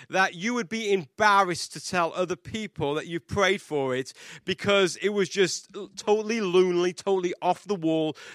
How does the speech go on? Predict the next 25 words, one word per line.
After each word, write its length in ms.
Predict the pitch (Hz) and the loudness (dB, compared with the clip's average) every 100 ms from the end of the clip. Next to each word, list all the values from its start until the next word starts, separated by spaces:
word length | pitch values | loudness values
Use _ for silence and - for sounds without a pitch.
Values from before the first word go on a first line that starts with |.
| - | -14
totally 480 | - 175 151 151 151 | 0 2 2 -2 -6
crazy. 640 | - 151 156 143 113 92 | -4 0 2 0 -4 -10
Well, 180 | - 180 | 0 4
I'm 100 | 220 | 4
gonna 140 | 269 240 | 4 2
share 460 | - 175 175 175 - - | 4 6 6 6 0 -12
one 140 | - 170 | -4 -2
of 60 | |
my 220 | 160 165 170 | 2 2 0
prayer 260 | - 147 | 0 0
requests 460 | 127 - 135 113 - | -2 -4 -4 -4 -6
with 160 | 123 120 | -6 -6
you 100 | 113 | -8
this 240 | 104 110 | -10 -8
morning, 380 | 113 113 110 101 - - - | -4 -4 -6 -10 -20 -20 -12
and 260 | - 143 156 | -2 0 0
this 160 | 165 | -2
is 100 | 175 | -6
between 480 | - 175 185 175 165 | -10 -12 -2 -2 0
just 200 | 156 - | -4 -6
us 200 | 151 156 | -6 -6
kids 360 | - 147 127 120 | -6 -8 -8 -12
this 180 | 139 139 | -12 -6
morning. 360 | 113 110 104 - - - - | -6 -6 -10 -16 -20 -20 -12
So, 440 | - 180 170 | 0 6 6